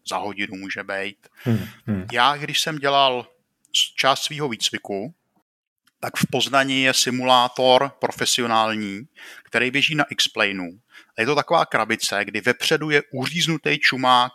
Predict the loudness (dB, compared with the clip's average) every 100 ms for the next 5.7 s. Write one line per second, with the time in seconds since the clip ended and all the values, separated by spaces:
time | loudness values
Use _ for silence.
0 | -10 -4 -2 0 0 2 2 2 -4 -6
1 | -4 -8 0 4 4 2 -2 0 0 0
2 | 2 2 2 -8 -20 -20 -20 _ -2 0
3 | 2 4 2 2 0 2 0 2 4 4
4 | 2 4 4 4 0 0 -2 -2 -8 -6
5 | -4 0 2 4 6 6